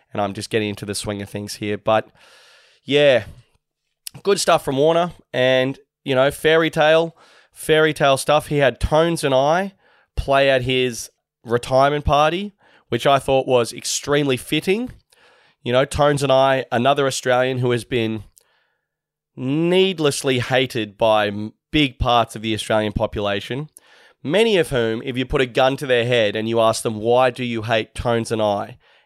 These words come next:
and or David Warner?" many of them would have to say,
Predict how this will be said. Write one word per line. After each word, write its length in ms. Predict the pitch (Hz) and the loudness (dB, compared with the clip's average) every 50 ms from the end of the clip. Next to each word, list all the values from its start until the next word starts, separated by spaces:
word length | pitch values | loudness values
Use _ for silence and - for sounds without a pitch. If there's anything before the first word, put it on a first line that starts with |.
| _ _ - | _ _ -2
and 240 | 139 135 131 127 120 | 0 0 0 2 0
or 160 | 123 120 117 | 0 0 0
David 340 | 107 - 117 110 110 107 104 | 2 2 0 0 0 -2 -4
Warner?" 440 | 104 104 107 104 101 101 - - _ _ _ _ _ _ _ _ _ _ _ _ _ _ _ _ - | -4 -2 -2 -2 -4 -6 -10 -16 _ _ _ _ _ _ _ _ _ _ _ _ _ _ _ _ -8
many 480 | 127 135 160 185 202 214 214 202 185 | -4 -2 0 2 2 4 4 4 2
of 100 | 165 120 | 2 2
them 320 | 113 135 127 123 123 123 - - | 0 0 0 0 -4 -8 -12 -16
would 440 | 123 120 127 139 156 165 165 160 | -16 -12 -4 0 2 2 2 2
have 340 | 147 151 156 135 143 139 - - | 0 -4 -4 0 -2 -2 -2 -2
to 100 | 139 123 | -8 -8
say, 500 | - - 135 120 117 117 117 117 117 | -4 0 2 2 4 4 2 0 -2